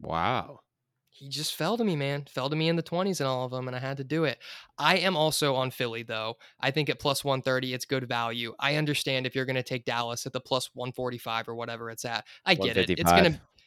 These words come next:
Speaker 2: yeah, it's gonna be one of these teams. The Giants aren't gonna turn it around and win eleven games. That's just not happening. And then the Washington football team, I've got some stuff on them later, um, that I'll,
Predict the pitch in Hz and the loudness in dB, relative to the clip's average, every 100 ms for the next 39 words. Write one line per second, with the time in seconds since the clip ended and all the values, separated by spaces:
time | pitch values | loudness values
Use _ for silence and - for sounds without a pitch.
0 | _ _ - 180 123 147 - 226 214 190 | _ _ -2 2 4 2 2 4 6 6
1 | 151 147 135 127 - 127 123 123 120 127 | 4 2 0 -2 -2 0 0 -2 -4 0
2 | 147 147 147 143 135 127 123 123 - 131 | 2 4 4 2 2 0 0 -2 -2 -6
3 | 127 120 120 117 117 117 120 120 117 120 | -6 -4 -2 -2 -2 -6 -6 -6 -4 -6
4 | 117 120 117 117 113 117 - 127 - 123 | -4 -4 -2 -2 -2 -6 -6 -4 -4 -6
5 | - 113 110 113 110 113 113 117 123 127 | -8 -6 -6 -4 -6 -4 -6 -6 -4 -4
6 | 120 - - - 170 185 170 160 135 139 | -4 -12 -20 -4 2 2 2 -2 -2 -2
7 | 127 120 127 139 165 151 139 127 - 123 | -2 -2 -2 2 2 2 0 -4 0 0
8 | 117 117 120 113 113 107 110 113 - 120 | 2 -2 -2 -2 -2 -2 -4 -8 -6 -4
9 | 110 113 120 113 113 | -4 -6 -4 -4 -6